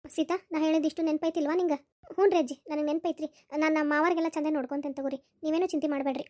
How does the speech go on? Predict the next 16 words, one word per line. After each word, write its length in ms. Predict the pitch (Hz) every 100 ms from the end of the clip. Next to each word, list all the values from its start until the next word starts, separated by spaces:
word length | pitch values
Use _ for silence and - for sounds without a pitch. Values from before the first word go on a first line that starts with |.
| _ - 320
ಏನ 220 | 320 285
ಏನ್ವಾ, 220 | 277 277 294 _ 320
ನಿಮ್ 140 | 311
ಮನ್ಯಾಗ 220 | 294 285
ಒಂದ್ 120 | 294 269
ದೊಡ್ಡ 220 | 262 254
ಹಣಗ್ಲಿ 260 | 277 277 277
ಎದ್ಬಿಟ್ಟೈತಿ, 380 | 262 277 262 320 _ _
ನೀನ್ 180 | 302 285
ಮ್ಯಾಲೆ 220 | 285 277
ಆಕಿ 220 | 277 277 294
ಮ್ಯಾಲೆ 200 | 285 277
ಅನ್ಕೊಂತ 340 | 262 294 285 269
ಜಗಳ 180 | 269 285
ಮಾಡ್ಕೊಂತನ 420 | 277 269 285 285
ಹೊಂಟಿರಿ. 540 | 277 262 277 294 -